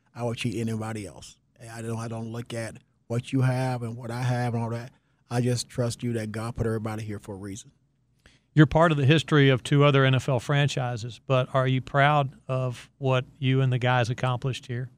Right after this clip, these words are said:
Speaker 1: Yes. I mean, it was just being a pioneer. No matter wh-, how many teams come through here, no matter who come through here, I was on the first team ever.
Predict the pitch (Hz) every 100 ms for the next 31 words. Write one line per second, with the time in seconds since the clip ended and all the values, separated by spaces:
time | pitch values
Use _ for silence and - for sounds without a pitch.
0 | _ 117 113 - - - - 113 123 120
1 | 117 131 127 147 - 135 120 - 131 135
2 | 139 139 156 151 - - 131 139 131 120
3 | 107 _ _ - 147 139 160 190 180 -
4 | 175 156 - 156 - 160 131 123 113 120
5 | _ _ _ 127 135 120 113 - 175 -
6 | 160 - 156 123 120 113 - _ _ _
7 | _ 135 151 131 120 - 143 139 - -
8 | 139 127 123 107 98